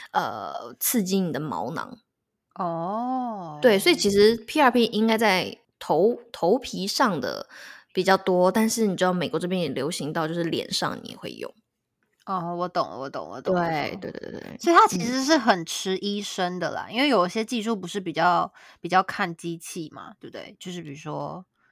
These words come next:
Speaker 2: 就有一些是比较看机器，有些是看医生的一个这个技术。
Speaker 1: 嗯，我觉得这也没有看到技术，这个就是一个很普通的保养而已，没有你想象那么可怕。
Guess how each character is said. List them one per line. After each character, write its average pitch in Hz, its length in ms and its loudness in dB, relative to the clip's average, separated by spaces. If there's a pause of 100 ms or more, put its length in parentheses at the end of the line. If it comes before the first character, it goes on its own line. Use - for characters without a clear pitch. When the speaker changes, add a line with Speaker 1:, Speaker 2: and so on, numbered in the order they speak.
(240)
Speaker 2:
就 220 120 -2
有 180 180 2
一 156 60 -6
些 196 120 -4
是 202 80 -6
比 185 60 -8
较 151 80 0
看 180 200 -6
机 160 200 -12
器， - 160 -10
有 139 80 -10
些 156 140 -12
是 180 100 -14
看 - 240 -10
医 156 100 -12
生 156 200 -12
的 139 80 -14
一 143 40 -14
个 147 60 -20
这 - 100 -20
个 147 100 -12
技 - 300 -14
术。 - 300 -16 (260)
Speaker 1:
嗯， 202 440 0 (360)
我 190 120 -4
觉 202 60 -2
得 240 40 2
这 403 140 4
也 247 80 4
没 175 120 0
有 202 120 2
看 208 180 -4
到 190 100 0
技 190 220 -6
术， 135 220 -6
这 247 100 2
个 294 100 4
就 214 60 0
是 214 100 0
一 185 40 -2
个 190 100 2
很 175 160 -4
普 - 140 -10
通 165 160 -8
的 151 60 -8
保 85 180 -4
养 - 80 -10 (420)
而 110 160 -8
已， - 260 -12 (400)
没 202 100 -2
有 202 120 4
你 196 80 2
想 185 180 -4
象 156 160 -4
那 160 60 -8
么 147 100 -8
可 - 300 -12
怕。 - 180 -12